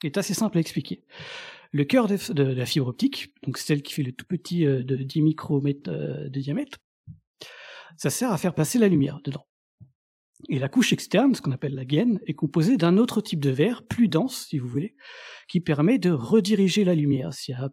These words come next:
elle se bat un peu, euh, en cacahuète. Et la manière dont on redirige la lumière peut être différente en fonction du type de fibre utilisée. Oui, parce qu'il n'y a pas qu'une seule manière de concevoir une fibre optique, comme on va le voir au cours du dossier, il y en a plein, euh,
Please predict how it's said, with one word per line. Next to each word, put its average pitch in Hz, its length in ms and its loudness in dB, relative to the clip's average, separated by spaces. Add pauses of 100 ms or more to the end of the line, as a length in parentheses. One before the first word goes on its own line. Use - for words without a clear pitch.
(120)
elle 139 80 -4
se 127 60 -8
bat 156 80 -2
un 160 120 -2
peu, 147 280 0
euh, 143 220 -4
en 135 80 -8
cacahuète. 135 420 -8 (560)
Et 135 120 0
la 143 80 6
manière 214 300 4
dont 190 180 0
on 151 80 2
redirige 170 480 0
la 135 100 0
lumière 202 380 2
peut 170 100 0
être 160 240 0
différente 175 500 0
en - 40 0
fonction - 260 -4
du 147 160 0
type 233 180 0
de 156 100 0
fibre 180 260 0
utilisée. 143 420 -6 (880)
Oui, 147 80 -4
parce - 120 -14
qu'il 135 120 -4
n'y 127 60 -6
a - 40 -8
pas 175 160 -2
qu'une 165 220 0
seule 185 220 4
manière 165 300 6
de 156 60 -2
concevoir 156 400 0
une 151 60 2
fibre 143 220 2
optique, 151 280 -4
comme 143 140 0
on 135 60 2
va 135 120 0
le 135 60 0
voir 156 160 0
au 135 60 -6
cours 143 140 -6
du 131 100 -2
dossier, 135 260 -2
il 170 60 2
y 139 120 -2
en 151 40 -4
a 143 40 -8
plein, 160 720 -4
euh, 143 200 -8